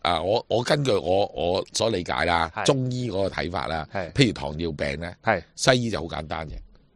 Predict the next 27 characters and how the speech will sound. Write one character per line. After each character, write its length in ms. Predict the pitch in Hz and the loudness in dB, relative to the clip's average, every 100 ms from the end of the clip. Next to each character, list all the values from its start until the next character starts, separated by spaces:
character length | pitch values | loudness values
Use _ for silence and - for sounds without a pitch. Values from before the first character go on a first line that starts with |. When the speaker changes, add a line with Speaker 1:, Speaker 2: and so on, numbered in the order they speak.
| - | -10
Speaker 2:
食 80 | - | 2
藥。 180 | 113 - _ _ | 2 0 _ _
Speaker 1:
食 160 | - 87 | -2 2
藥， 180 | 80 - _ - | 2 0 _ -10
胰 140 | 76 78 | -6 -2
島 120 | 101 | 0
素。 240 | 104 80 - - | 0 -4 -6 -6
Speaker 2:
胰 100 | 101 | -4
島 40 | |
素， 100 | 110 95 - | -2 -4 -4
係。 120 | 90 | -2
Speaker 1:
撳 180 | 87 82 | -2 0
住 80 | 80 | -2
佢。 140 | 80 _ _ 104 | -4 _ _ -4
Speaker 2:
係。 180 | 92 - - - - | -4 -4 -18 -20 6
Speaker 1:
但 160 | 165 147 | 10 10
你 80 | 143 | 8
引 160 | 131 | 2
發 80 | 143 | 0
糖 240 | - 87 | 0 2
尿 140 | 92 95 | 4 4
病 120 | 92 | 2
係 180 | 82 92 | 0 0
咩 180 | 110 107 | 0 -2
原 160 | 67 | -4
因 140 | 78 | -8
呢？ 120 | 104 | -10